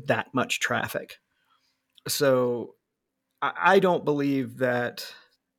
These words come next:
we're being spied on in the sense like that. When it comes to conspiracy theories and stuff,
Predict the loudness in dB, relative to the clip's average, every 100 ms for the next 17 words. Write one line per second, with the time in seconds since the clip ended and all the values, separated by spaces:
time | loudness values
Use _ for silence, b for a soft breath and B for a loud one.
0 | _ _ _ 0 4 4 4 2 4 4
1 | 6 4 2 0 0 -2 -2 -4 -4 -6
2 | -4 -6 -6 -4 0 0 -2 _ _ _
3 | _ _ _ _ _ _ 0 2 4 4
4 | 4 2 0 2 2 2 0 0 0 0
5 | 0 -2 0 -2